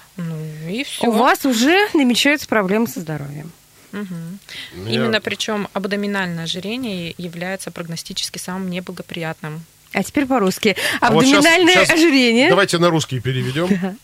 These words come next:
Speaker 1: Мгм.
Speaker 3: Чем
Speaker 1: Значит,
Speaker 3: абдоминальное
Speaker 1: когда
Speaker 3: от простого
Speaker 1: Нет,
Speaker 3: отличается?
Speaker 1: э, есть, э, два типа ожирения,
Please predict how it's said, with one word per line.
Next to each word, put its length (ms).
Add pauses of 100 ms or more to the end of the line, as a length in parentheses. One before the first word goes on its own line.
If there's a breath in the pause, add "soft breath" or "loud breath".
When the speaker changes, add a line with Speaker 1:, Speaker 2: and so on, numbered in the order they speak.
(140)
Speaker 1:
Мгм. 160 (280 loud breath)
Speaker 3:
Чем 200
Speaker 1:
Значит, 220
Speaker 3:
абдоминальное 360 (100)
Speaker 1:
когда 140
Speaker 3:
от 80
простого 580
Speaker 1:
Нет, 80
Speaker 3:
отличается? 560
Speaker 1:
э, 160
есть, 400
э, 640
два 280
типа 280
ожирения, 640